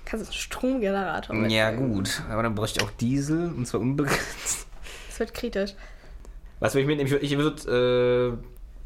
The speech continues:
Speaker 2: ein kleines Boot, ein Ruder und einen Motor mitnehmen, damit ich wieder nach Hause fahren kann.
Speaker 1: <laughs> Das sind immer diese,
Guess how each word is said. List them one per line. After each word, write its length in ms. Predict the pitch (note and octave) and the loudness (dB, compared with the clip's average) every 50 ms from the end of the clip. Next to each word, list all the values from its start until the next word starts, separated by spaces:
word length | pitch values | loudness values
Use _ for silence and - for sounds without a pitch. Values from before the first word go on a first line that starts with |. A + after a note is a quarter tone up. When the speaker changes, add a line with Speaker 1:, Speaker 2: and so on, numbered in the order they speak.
| - - - - - - - | -12 -12 -12 -12 -12 -6 -2
Speaker 2:
ein 160 | - G#2+ A2 | 0 2 4
kleines 260 | A#2 A2 A2 A2 - | 4 4 4 2 0
Boot, 440 | - - C3 C#3 D#3+ F#3 G3+ - G#2+ | 2 2 4 6 6 6 4 2 2
ein 100 | B2+ B2+ | 0 2
Ruder 500 | A#2+ C3 D3 E3+ F3+ E3+ D#3+ D#3 D#3 C#3 | 2 4 2 2 4 4 6 6 6 6
und 180 | D3 D3 C#3 | 4 2 0
einen 220 | - C3 B2+ B2 B2 | 0 0 2 2 4
Motor 340 | B2 C3+ D#3 E3+ - F3 E3 | 4 4 4 4 4 2 2
mitnehmen, 360 | E3 E3 E3 D#3 D#3 D3+ D3 | 2 2 0 2 4 4 6
damit 120 | C#3+ C#3 - | 6 6 6
ich 60 | - | 6
wieder 100 | D#3 C#3+ | 4 4
nach 100 | C#3 C3 | 4 4
Hause 220 | C3+ C#3+ C3+ B2+ | 4 4 2 2
fahren 300 | - A#2 G2+ G2+ A#2+ B2 | 2 2 2 4 2 2
kann. 220 | - A2+ A2 C3+ C#3+ - - | 4 4 4 4 4 2 -2
Speaker 1:
<laughs> 120 | - - | 0 0
Das 100 | D4+ F4+ | 2 2
sind 100 | F#4 E4 | 2 2
immer 120 | D4+ G#4 | 2 2
diese, 200 | G4 F4+ D#4+ D4 | 0 0 -2 -4